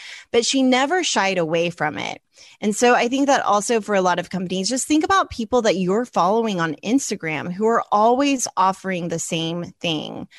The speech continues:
You know, some other people that I think of that do a really great job of this is,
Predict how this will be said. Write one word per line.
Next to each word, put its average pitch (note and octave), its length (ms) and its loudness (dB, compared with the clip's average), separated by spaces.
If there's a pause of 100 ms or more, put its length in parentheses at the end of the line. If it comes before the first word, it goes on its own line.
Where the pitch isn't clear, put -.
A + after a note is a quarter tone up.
(280)
You G#3 120 0
know, A#3 100 2
some A#3+ 180 -2
other A3+ 240 0
people A3 300 -4
that F#3+ 120 0
I F#3 120 2
think F3+ 240 -6
of E3+ 160 0
that E3+ 160 -4
do F3 480 -2
a F3 120 -2
really F#3 680 0
great E3+ 340 -4
job E3+ 440 2
of D#3 180 -4
this D#3 420 -2
is, E3 520 -4